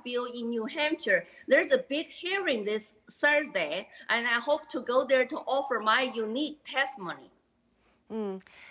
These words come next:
Speaker 2: And what do you think on the other side of that? What do you think about the worry, you know, that this undermines federalism? You know,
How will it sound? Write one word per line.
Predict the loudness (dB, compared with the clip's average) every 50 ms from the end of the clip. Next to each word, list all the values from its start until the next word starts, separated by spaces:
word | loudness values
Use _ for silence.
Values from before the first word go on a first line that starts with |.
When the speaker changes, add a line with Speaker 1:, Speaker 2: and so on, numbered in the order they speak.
| -12 -8
Speaker 2:
And | -6 -4 -4 -4 -6 -6
what | -2 0 0 2
do | 4
you | 2 2 2
think | 0 -2 -2 -2 -2 -2 -2
on | -2 0
the | 2 2
other | 2 2 2 0 -2
side | -2 0 0 2 2 0
of | -2 0
that? | 0 2 2 2
What | 0 0 0
do | 0
you | 0 -2
think | -2 -2 -4 -4
about | 0 0 0 0
the | 0 -2
worry, | -6 -2 0 2 4 4 4 4
you | 2 2
know, | 2 2 2
that | 2 0 0 0 -2
this | -2 -4 -2 -4 -6 -4
undermines | -2 -2 0 0 0 0 0 0 0 0 -2 -2 -4 -8 -6
federalism? | -4 -2 0 0 2 0 2 0 0 -2 -2 -4 -6
You | -6 -4
know, | -4 -6